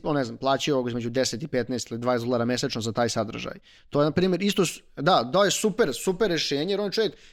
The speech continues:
nije htio Patreon, OnlyFans ili slične gluposti koje se sad koriste. Ne kažem gluposti, nego zbog,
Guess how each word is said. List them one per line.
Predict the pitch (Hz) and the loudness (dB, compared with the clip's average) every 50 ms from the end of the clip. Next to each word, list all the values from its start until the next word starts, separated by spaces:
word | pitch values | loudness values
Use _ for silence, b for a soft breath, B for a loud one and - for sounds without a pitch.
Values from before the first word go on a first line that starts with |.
| b b | b b
nije | 143 180 185 170 | -2 0 0 0
htio | - - 196 160 | 0 0 0 2
Patreon, | - 165 160 160 - 156 135 131 123 123 | 2 2 2 2 2 0 0 0 0 0
OnlyFans | 131 139 135 135 127 120 - 151 151 139 131 123 - 127 | 2 2 2 2 0 -2 0 2 2 2 2 0 0 -2
ili | 123 117 | -2 -2
slične | - - 139 135 - - 113 | -2 -2 -2 -2 -2 -4 -4
gluposti | 104 120 123 117 139 127 - - 113 | -2 -2 -2 -2 -2 -4 -4 -4 -6
koje | - 117 120 | -6 -6 -6
se | 113 | -6
sad | - 120 120 - | -6 -6 -6 -4
koriste. | - 120 131 180 190 - - 180 - b b b | -4 -4 -2 -2 -4 -4 -4 -6 -6 b b b
Ne | 165 156 | -2 0
kažem | 170 131 127 123 | 0 0 0 2
gluposti, | 131 135 117 131 120 - - - | 2 2 2 2 0 0 -2 -4
nego | 107 113 113 110 113 | -4 -2 -2 -2 -2
zbog, | 113 117 120 120 | -2 -4 -4 -4